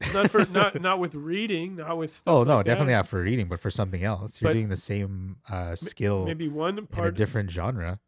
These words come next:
Speaker 1: I, I, I think for, for, uh, the, the architectural shit
Speaker 2: Yeah.
Speaker 1: on the, in the illusions that I think I look at that I can try to make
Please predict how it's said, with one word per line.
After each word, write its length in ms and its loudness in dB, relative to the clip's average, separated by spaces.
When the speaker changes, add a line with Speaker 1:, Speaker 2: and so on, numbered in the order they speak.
Speaker 1:
I, 260 -4
I, 320 0
I 100 -8
think 280 -6
for, 500 2
for, 520 0
uh, 260 -8
the, 140 -14
the 280 -8
architectural 920 -6
shit 500 -6
Speaker 2:
Yeah. 160 -2
Speaker 1:
on 180 -8
the, 220 -10
in 180 -14
the 240 -14
illusions 720 -6
that 160 -6
I 80 -16
think 400 -12
I 100 -10
look 340 -4
at 140 -4
that 140 -6
I 60 -12
can 220 -16
try 200 -12
to 80 -8
make 220 -8